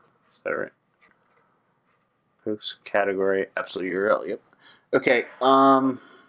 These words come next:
and then we can just go ahead and try this out. So let's go ahead and open up one of these guys, refresh it. Hopefully we have no errors. No errors.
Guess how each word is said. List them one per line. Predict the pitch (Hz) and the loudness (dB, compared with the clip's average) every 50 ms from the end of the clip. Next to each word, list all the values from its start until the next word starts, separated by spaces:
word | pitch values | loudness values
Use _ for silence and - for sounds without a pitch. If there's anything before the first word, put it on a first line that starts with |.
| _ _ _ _ _ _ _ _ - - | _ _ _ _ _ _ _ _ -8 -6
and | 127 123 | -2 0
then | 127 151 185 | 0 0 0
we | 175 160 | -2 -2
can | 139 135 120 | -2 -2 -2
just | 107 113 110 - - - - - | 0 -2 -4 -4 -4 -6 -6 -4
go | - 104 | -2 -2
ahead | 117 123 123 123 123 123 | 2 2 2 2 2 0
and | 92 - 101 90 90 - _ _ _ - | -4 -4 -4 -6 -8 -10 _ _ _ -8
try | - - - 110 110 117 | -8 -4 0 0 0 0
this | 113 104 98 - - | 0 -2 -4 -4 -2
out. | 117 120 113 107 117 - _ _ _ _ _ _ _ _ _ _ _ _ _ _ _ _ | -2 0 0 -2 -2 -4 _ _ _ _ _ _ _ _ _ _ _ _ _ _ _ _
So | - - - 98 | -14 -8 -6 -6
let's | 101 107 107 - - | -6 -4 -4 -4 -4
go | - 104 | -4 -2
ahead | 113 113 107 104 | 0 0 0 0
and | 98 - - - - - | -2 -6 -6 -10 -6 -4
open | 117 120 117 - 107 104 104 | -4 -4 -4 -4 -8 -4 -2
up | 104 104 101 _ _ | -2 -4 -4 _ _
one | - 107 107 | -10 -8 -8
of | 98 | -6
these | 92 95 98 104 110 - | -8 -8 -8 -8 -10 -10
guys, | - - 113 110 113 117 120 127 131 127 - - - - | -8 -6 -4 -2 0 0 0 -2 -2 -4 -8 -12 -12 -10
refresh | - 92 - - - 117 117 - - | -10 -10 -8 -2 0 0 0 0 -2
it. | 135 131 - - - _ _ _ _ _ _ _ _ _ _ _ _ _ _ _ - | -2 -2 -2 -4 -16 _ _ _ _ _ _ _ _ _ _ _ _ _ _ _ 2
Hopefully | 139 139 139 147 143 131 127 | 2 2 4 6 6 6 6
we | 120 117 113 | 4 4 4
have | 107 104 104 | 2 2 2
no | 110 110 107 98 | 2 2 4 6
errors. | 101 117 127 139 143 143 143 143 135 135 - - - - - - _ _ _ _ _ _ _ _ _ _ _ _ _ _ _ _ _ _ _ _ _ _ _ _ _ _ _ _ _ _ _ - - | 6 8 8 8 6 6 4 2 0 0 -2 -4 -4 -6 -10 -16 _ _ _ _ _ _ _ _ _ _ _ _ _ _ _ _ _ _ _ _ _ _ _ _ _ _ _ _ _ _ _ -16 -14
No | - - - | -12 -6 -6
errors. | - - 110 98 90 85 87 78 73 - - - - - - - - - - - - | -4 -4 -2 -4 -4 -6 -6 -8 -12 -14 -16 -14 -12 -12 -10 -10 -10 -10 -12 -14 -16